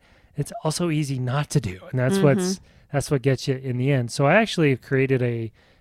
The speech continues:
Speaker 1: calendar, a recurring, uh, calendar sort of reminder for me once a month.
Speaker 2: Mm-hmm.
Speaker 1: And it's got a list of people, and it tells me that I should make it a point to try to schedule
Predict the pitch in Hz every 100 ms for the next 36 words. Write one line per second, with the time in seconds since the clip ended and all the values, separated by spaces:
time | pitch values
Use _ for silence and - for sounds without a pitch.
0 | _ - 156 175 160 139 127 120 127 -
1 | 165 156 139 135 135 - - 127 120 -
2 | 196 180 139 117 113 _ _ - 139 120
3 | 120 123 127 151 143 107 110 110 143 123
4 | 117 117 123 123 120 123 156 123 104 -
5 | _ - 196 175 143 - 151 127 135 -
6 | 143 - 160 151 135 123 120 117 139 139
7 | 123 131 127 117 - _ _ - 127 123
8 | 120 135 131 123 120 - 151 147 139 127
9 | 120 - 135 120 127 123 120